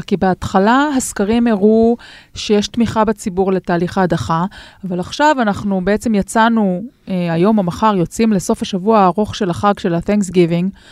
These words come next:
והסקרים האחרונים שהתפרסמו כבר מראים שהציבור כבר לא מאוד, אה, משוכנע, יש קצת איזו ירידה,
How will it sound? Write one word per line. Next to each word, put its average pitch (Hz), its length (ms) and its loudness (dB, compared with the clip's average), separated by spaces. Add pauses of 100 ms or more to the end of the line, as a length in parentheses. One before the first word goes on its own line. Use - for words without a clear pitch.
(320)
והסקרים 208 480 0
האחרונים 277 480 2
שהתפרסמו 202 840 0
כבר 202 180 0
מראים 196 600 0 (340)
שהציבור 220 460 -2
כבר - 140 -4
לא 302 220 2
מאוד, 202 480 4
אה, 185 160 4
משוכנע, 190 460 0
יש 233 120 2
קצת - 220 -4
איזו 247 140 0
ירידה, 220 680 2